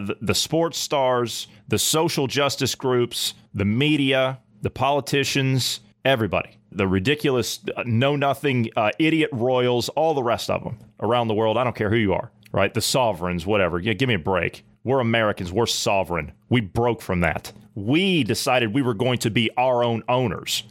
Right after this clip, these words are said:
and we weren't gonna be owned by people. That's what the American spirit is. And that's what they seek to extinguish, is that right there,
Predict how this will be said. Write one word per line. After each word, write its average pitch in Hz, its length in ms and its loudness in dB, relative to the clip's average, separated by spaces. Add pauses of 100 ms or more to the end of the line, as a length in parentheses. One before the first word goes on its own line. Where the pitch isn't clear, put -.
(160)
and 113 100 0
we 120 80 2
weren't 123 180 0
gonna 113 120 2
be 131 140 2
owned 127 320 0
by 85 180 2
people. - 460 -4 (100)
That's 135 220 0
what 151 80 0
the 135 80 0
American 113 340 0
spirit 117 420 0
is. 87 220 -2 (140)
And 113 180 2
that's 175 300 0
what 180 160 -2
they 139 180 2 (120)
seek - 340 -2
to 110 100 2
extinguish, 123 540 0
is 85 140 -6
that 135 260 2
right 113 180 0
there, 90 240 0